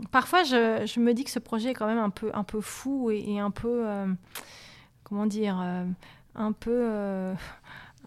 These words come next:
bazooka, quoi, on va dire. Euh, c'est-à-dire que, euh,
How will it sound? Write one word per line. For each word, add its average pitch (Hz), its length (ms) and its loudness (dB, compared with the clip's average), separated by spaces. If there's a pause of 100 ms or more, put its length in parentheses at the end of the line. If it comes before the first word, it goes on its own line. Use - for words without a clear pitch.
bazooka, 220 640 4
quoi, 175 240 -2
on 175 80 0
va 180 140 -2
dire. 165 380 -2 (520)
Euh, 220 160 2
c'est-à-dire 240 440 0
que, 254 240 2 (200)
euh, 226 360 0